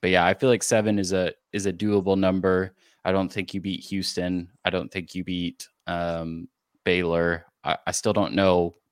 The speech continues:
what B Y U is as a team, but we'll, we'll figure out.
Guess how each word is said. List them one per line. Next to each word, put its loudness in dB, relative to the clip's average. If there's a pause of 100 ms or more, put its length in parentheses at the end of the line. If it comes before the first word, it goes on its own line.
(200)
what 0
B -2
Y 6
U 0
is 0
as -2
a -4
team, -6 (140)
but 2 (840)
we'll, 0 (120)
we'll 0
figure 2
out. 4